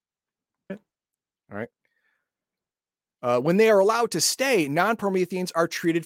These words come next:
Speaker 2: fairly but kept under a watchful eye and have very limited rights. Most non-Prometheans, with the exception of Draconoids and Phantoms,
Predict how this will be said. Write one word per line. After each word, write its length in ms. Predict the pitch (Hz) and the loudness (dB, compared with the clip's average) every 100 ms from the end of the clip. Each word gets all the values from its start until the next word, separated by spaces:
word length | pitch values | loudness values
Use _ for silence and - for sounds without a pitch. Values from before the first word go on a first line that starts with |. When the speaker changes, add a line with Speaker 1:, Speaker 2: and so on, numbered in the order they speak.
| - | -2
Speaker 2:
fairly 380 | 262 262 220 175 | 4 6 6 6
but 180 | 160 - | 4 0
kept 220 | 190 - | -2 -2
under 260 | 165 160 170 | -2 2 4
a 60 | |
watchful 520 | 156 127 123 - 156 151 | 4 2 0 -2 -6 0
eye 240 | 175 180 | 4 4
and 160 | 139 123 | 2 -2
have 100 | 139 | -4
very 280 | 120 143 156 | -2 0 0
limited 360 | 139 135 143 127 | 0 0 0 2
rights. 380 | 147 113 - - - - | 2 0 -4 -16 -18 -16
Most 360 | 135 151 202 - | 0 2 2 0
non-Prometheans, 760 | 165 196 214 208 208 170 156 | -2 -2 -2 0 -2 -2 -4
with 100 | 131 | -4
the 80 | 135 | -4
exception 460 | 135 - 240 247 196 | -4 0 0 0 -2
of 80 | 143 | 0
Draconoids 500 | 160 151 151 139 127 | 2 2 2 0 -2
and 160 | 120 | -4
Phantoms, 400 | 185 208 151 135 | -2 -2 -2 -6